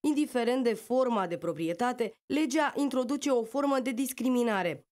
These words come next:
Toate spațiile publice, cu excepția penitenciarelor și a aeroporturilor, unde se vor amenaja locuri pentru fumători, sunt vizate de această lege.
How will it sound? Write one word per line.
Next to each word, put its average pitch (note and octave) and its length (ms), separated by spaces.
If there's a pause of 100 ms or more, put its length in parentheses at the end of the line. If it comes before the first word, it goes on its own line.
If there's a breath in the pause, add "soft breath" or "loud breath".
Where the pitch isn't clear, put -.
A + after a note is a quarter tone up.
(100)
Toate B3 280
spațiile A3 560
publice, G#3+ 560
cu A3+ 120
excepția A3 640
penitenciarelor A3+ 1000
și A#3 140
a F#3+ 160
aeroporturilor, G#3+ 1040
unde G3 240
se F#3+ 160
vor G#3+ 160
amenaja G3 560
locuri B3 360
pentru D#3+ 280
fumători, F3 500
sunt B3 200
vizate B3+ 520
de A3+ 120
această G3 440
lege. F#3+ 380